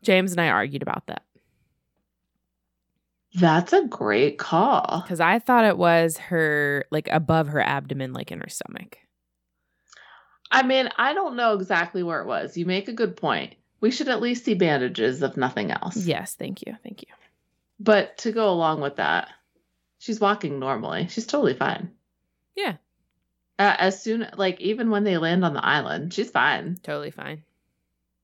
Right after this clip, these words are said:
Speaker 2: That's
Speaker 1: And
Speaker 2: not true, guys.
Speaker 1: And they both look very, like, refreshed, like they just hadn't gone through the ringer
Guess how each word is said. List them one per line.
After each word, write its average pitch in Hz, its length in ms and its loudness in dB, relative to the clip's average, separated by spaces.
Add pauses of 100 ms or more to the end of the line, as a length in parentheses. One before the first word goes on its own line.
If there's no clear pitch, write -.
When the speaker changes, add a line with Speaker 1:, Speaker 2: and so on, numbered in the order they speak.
(200)
Speaker 2:
That's 214 140 0
Speaker 1:
And 247 120 -2
Speaker 2:
not 226 80 -4
true, 180 180 -8
guys. 139 400 -10 (680)
Speaker 1:
And 359 260 2
they 349 140 6
both 196 400 6
look 196 260 4
very, 165 420 6
like, 156 280 0
refreshed, - 640 0
like 156 160 -4
they 151 120 -4
just 143 200 -6
hadn't 139 280 -4
gone 120 240 -4
through - 140 -8
the 69 100 -2
ringer - 440 -6